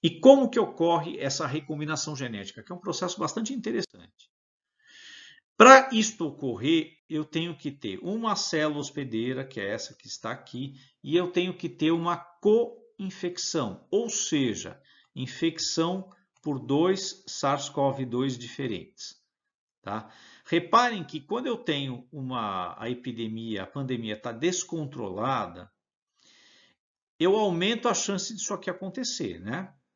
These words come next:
Porque se eu tenho, é, um monte de gente pegando, um monte de gente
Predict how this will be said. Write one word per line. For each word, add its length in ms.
Porque 300
se 100
eu 100
tenho, 460
é, 280
um 60
monte 480
de 120
gente 360
pegando, 640
um 20
monte 400
de 120
gente 460